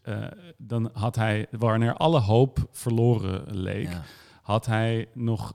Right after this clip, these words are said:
Speaker 1: altijd het idee dat hij, dat er was één ding wat ze nooit van hem konden afpakken. Ze konden zijn waardigheid afpakken,
Speaker 2: Precies.
Speaker 1: ze konden zijn kleren afpakken, ze konden zijn naam afpakken, ze konden hem... Weet je, want je bent gewoon
Speaker 2: Ja.
Speaker 1: een nummer.
Speaker 2: Ja.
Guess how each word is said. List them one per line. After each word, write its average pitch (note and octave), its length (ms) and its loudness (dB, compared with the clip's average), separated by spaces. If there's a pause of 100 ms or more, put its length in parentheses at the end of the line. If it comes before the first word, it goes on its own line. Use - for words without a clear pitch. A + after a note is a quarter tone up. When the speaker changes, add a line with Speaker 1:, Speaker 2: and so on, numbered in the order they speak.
Speaker 1:
altijd C3 340 2
het A2 140 -4
idee A2 380 2
dat G#2+ 200 -2
hij, G#2 140 -4
dat G#2 160 -4
er G#2+ 80 -4
was G2+ 180 -4 (100)
één D3+ 300 2
ding D#3 400 0
wat A2+ 180 -2
ze G#2+ 400 -4
nooit B2 540 6
van C#3+ 120 -2
hem B2 120 0
konden A2+ 240 -2
afpakken. - 640 -10
Ze A#2 60 -16
konden G2 240 -2
zijn G2 140 0
waardigheid A2 560 0
afpakken, G2+ 300 -6
Speaker 2:
Precies. F#2 200 -6
Speaker 1:
ze F#2+ 60 -8
konden G#2 220 -4
zijn F#2+ 120 -8
kleren A2 340 -4
afpakken, G#2 420 -8
ze G2 80 -8
konden G2+ 200 -4
zijn G2+ 160 -2
naam A#2+ 300 2
afpakken, G#2 440 -6
ze F2+ 80 -12
konden G2+ 300 -8
hem... G2+ 160 -8 (400)
Weet G#2 120 -2
je, A2 60 0
want A2+ 120 2
je G2+ 60 2
bent G2+ 140 0
gewoon G#2 140 -2
Speaker 2:
Ja. G#2+ 60 2
Speaker 1:
een A2+ 60 4
nummer. A#2 300 4
Speaker 2:
Ja. D#3 100 -4